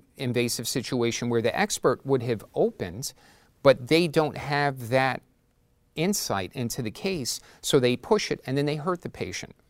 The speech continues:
whether they cause massive bleeding or they have to do a pneumonectomy. And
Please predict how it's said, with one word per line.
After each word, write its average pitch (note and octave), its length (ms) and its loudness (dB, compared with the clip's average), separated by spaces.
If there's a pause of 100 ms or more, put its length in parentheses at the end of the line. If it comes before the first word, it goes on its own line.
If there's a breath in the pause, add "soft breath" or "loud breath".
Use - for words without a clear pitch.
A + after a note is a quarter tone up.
(120)
whether A#2 440 4 (280 loud breath)
they B2 100 4
cause A2 340 -2
massive A2+ 460 -2
bleeding D3+ 500 2
or A#2 160 0
they G#2 100 -2
have A#2 200 -4
to - 100 -8
do A2 140 -2
a - 20 -2
pneumonectomy. C#3 760 -2 (520 loud breath)
And C#3+ 380 2